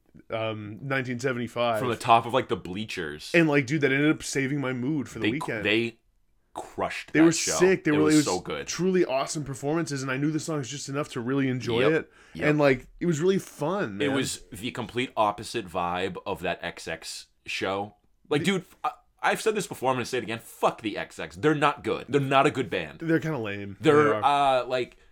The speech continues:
Speaker 2: so I've started, I've started being really wary of, like, industry plants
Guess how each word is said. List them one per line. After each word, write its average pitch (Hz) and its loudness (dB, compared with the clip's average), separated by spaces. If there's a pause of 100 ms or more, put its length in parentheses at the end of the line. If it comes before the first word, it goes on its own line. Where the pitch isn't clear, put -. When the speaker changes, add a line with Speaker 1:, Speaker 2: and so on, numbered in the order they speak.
(720)
Speaker 2:
so 175 4
I've 156 6
started, 143 2 (300)
I've 113 -4
started 127 2
being 139 -4
really 95 -4
wary 80 -8 (140)
of, - -12
like, - -8 (120)
industry 82 -12
plants - -14